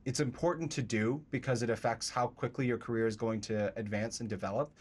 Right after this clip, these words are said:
It affects your happiness at that org, uh, if you are joining because you want a certain degree of autonomy and you want to be able to do certain things.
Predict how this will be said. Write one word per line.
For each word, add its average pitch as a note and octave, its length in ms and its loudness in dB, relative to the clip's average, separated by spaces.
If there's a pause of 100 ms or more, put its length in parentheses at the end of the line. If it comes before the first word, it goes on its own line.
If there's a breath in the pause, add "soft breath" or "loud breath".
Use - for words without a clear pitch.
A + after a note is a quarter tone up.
(260 loud breath)
It A#2+ 100 2
affects A2+ 480 0
your A#2 120 2
happiness A2+ 420 0
at A#2 80 -2
that G#2+ 240 2
org, B2 460 0
uh, G#2+ 280 2
if G#2+ 200 -4
you G#2 200 0
are G#2+ 180 0
joining G#2+ 380 0
because G#2 300 -4
you G2+ 100 -2 (320)
want G#2 300 -2
a G#2+ 40 -2
certain A2 260 -4
degree G#2+ 240 -2
of G2+ 100 -2
autonomy A#2+ 520 0
and A#2 100 2
you G2 80 0
want G2+ 140 0
to G2+ 40 -4
be G#2 80 -2
able G2+ 120 -4
to G2 80 -4
do G2+ 140 -4
certain A2 300 -4
things. C3 420 0